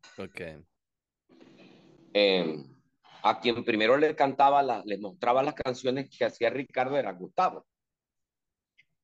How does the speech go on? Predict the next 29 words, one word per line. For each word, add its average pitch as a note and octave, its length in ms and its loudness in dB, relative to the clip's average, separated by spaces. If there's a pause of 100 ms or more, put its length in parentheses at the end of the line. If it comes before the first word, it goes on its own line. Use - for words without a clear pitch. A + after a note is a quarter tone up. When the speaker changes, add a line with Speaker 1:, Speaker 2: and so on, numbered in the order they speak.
Speaker 2:
Y D3+ 120 -2
Gustavo D#3 720 0 (760)
proyectaba G#2 800 -6 (200)
y A#2 120 -6
decidía, G#2+ 640 -4 (840)
"Este A#2 260 -4
le B2 120 0
queda A2 200 -4
bien G2+ 200 -6
a G#2 100 -4
este, F3 420 -2
este A#2 160 -12
le A#2 120 -8
queda G#2 200 -4
bien G2+ 180 -6
a A#2+ 120 0
este, F3 440 -4
este A2 280 -8
le G2+ 160 -6
queda F#2+ 160 0
bien". F2+ 260 -6
Un D#3+ 160 -2
ejercicio F3 840 -2 (920)
de C#3 240 -4
generosidad, C#3 840 -2
pero B2 260 -6
no C3 140 -8
menos C#3+ 340 -8
objetivo. B2 640 -8